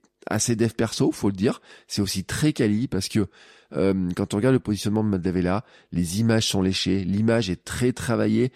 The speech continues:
Il est avant tout un cinéaste, hein, je vous ai dit, c'est le réalisateur de, euh, du film The Minimalist, mais il est réalisateur de plein de films. Réalisateur, il a tourné, il a filmé, enfin, il a été, euh, il a travaillé sur plein de plateaux de, de, de cinéma, et cetera. Il a une véritable expérience là-dedans.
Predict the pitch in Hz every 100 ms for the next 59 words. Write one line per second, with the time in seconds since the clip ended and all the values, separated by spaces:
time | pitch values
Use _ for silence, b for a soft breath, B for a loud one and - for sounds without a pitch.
0 | B B - 110 117 98 107 110 117 147
1 | 127 95 - - 139 139 139 127 107 113
2 | 107 85 87 92 127 135 - 82 92 95
3 | 98 113 113 85 - _ _ _ _ _
4 | - - 87 95 85 73 73 71 - 101
5 | 87 87 90 98 139 - 107 90 95 92
6 | 98 85 76 - 90 98 - 143 147 B
7 | B B B 98 101 90 117 110 85 -
8 | 107 104 95 90 - 110 107 117 B B
9 | B - 95 104 101 - 123 104 82 90
10 | - 107 117 80 - 117 113 - 92 107
11 | 101 73 - 82 80 90 - 98 98 95
12 | 92 - 120 160 98 85 87 117 120 123
13 | 117 101 - 98 101 101 98 117 233